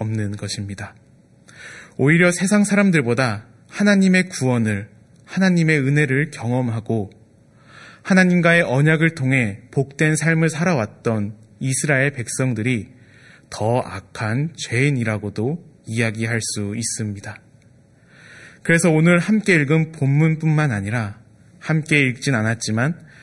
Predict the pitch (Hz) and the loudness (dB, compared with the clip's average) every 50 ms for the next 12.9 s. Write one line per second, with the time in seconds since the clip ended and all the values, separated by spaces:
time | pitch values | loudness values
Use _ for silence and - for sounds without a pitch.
0 | - - - - - - 185 175 170 170 165 160 147 151 147 127 127 131 127 - | -20 -20 -14 -8 -2 2 4 4 4 4 4 2 0 0 -2 -2 -2 -2 -2 -2
1 | 151 139 - - - 180 175 170 - - 120 117 127 147 165 - - - - - | -4 -6 -6 -2 -2 0 0 0 0 -2 0 0 0 -2 -6 -8 -12 -10 -8 -4
2 | - 196 190 170 - - 117 113 117 123 123 120 120 110 123 120 104 107 - - | -2 -2 -2 -2 -2 -4 -4 -4 -2 0 0 0 0 0 -2 -4 -6 -6 -8 -8
3 | - 113 107 98 92 107 - - - - - 110 113 113 - - - - _ - | -6 -4 -4 -4 -6 -10 -14 -20 -20 -14 -10 -8 -6 -6 -6 -8 -10 -12 _ -8
4 | - 127 120 - - 143 - - 180 175 170 180 175 160 - 117 110 101 117 127 | -6 -4 -2 -2 -2 -2 -2 0 0 0 2 2 2 2 2 0 -2 0 0 0
5 | 113 104 - - - - - - - - - - - - _ - - - 208 208 | -2 -2 -4 -10 -20 -20 -20 -20 -20 -20 -20 -20 -20 -20 _ -12 -4 0 2 2
6 | 202 202 185 151 139 120 117 135 151 160 160 - - - 151 151 143 113 107 107 | 4 4 4 2 2 2 2 0 0 -2 -4 -6 -4 0 0 0 0 0 0 0
7 | 113 117 120 120 120 120 - 110 107 117 123 110 104 110 - - - _ - - | 0 0 0 -2 -2 -4 -4 -4 -4 -2 -2 -4 -4 -8 -12 -18 -20 _ -20 -20
8 | - _ _ _ - - 185 180 180 170 160 139 123 - 117 110 - - 120 110 | -20 _ _ _ -6 -2 2 2 4 2 2 0 0 -2 -4 -4 -2 -4 -4 -4
9 | 101 107 - - - - - - - - - 139 139 - - 170 165 165 160 160 | -4 -6 -10 -18 -20 -20 -20 -20 -14 -6 -4 -2 -2 0 2 2 2 2 0 -2
10 | 131 113 - - 139 139 135 120 120 113 107 107 107 113 151 208 - - - - | -6 -8 -6 -4 -2 -2 0 0 0 -2 -2 -2 -2 -2 -2 -2 -4 -10 -18 -14
11 | - 110 107 117 127 147 156 156 - 175 165 165 165 170 170 175 180 170 - - | -10 -6 -4 0 2 2 2 2 2 0 -2 -2 -2 -4 -2 -2 -2 -2 -2 -2
12 | 156 143 135 151 - - 156 135 117 107 98 - 107 139 208 - - | -2 -2 -2 -2 -2 -2 -2 -2 -2 -2 -2 -4 -4 -4 -4 -6 -10